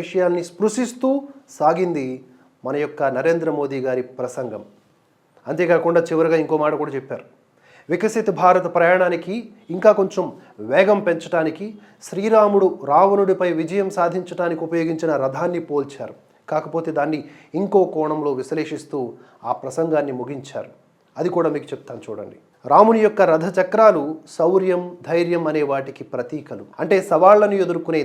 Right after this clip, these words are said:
ధైర్యం మరియు ఫలితం వచ్చే వరకు కూడా దృఢంగా నిలబడే ఓపిక ఉండాలి. ఇక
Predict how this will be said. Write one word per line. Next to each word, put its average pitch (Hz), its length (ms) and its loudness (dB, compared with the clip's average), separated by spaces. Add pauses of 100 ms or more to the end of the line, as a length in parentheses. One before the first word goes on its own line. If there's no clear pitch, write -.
(100)
ధైర్యం 180 380 0 (640)
మరియు 180 220 0 (200)
ఫలితం 240 320 4 (100)
వచ్చే 202 240 -2
వరకు 185 280 -2
కూడా 196 220 2
దృఢంగా 208 520 0
నిలబడే 170 320 2 (180)
ఓపిక 170 220 -4 (180)
ఉండాలి. 120 460 -8 (840)
ఇక 202 100 4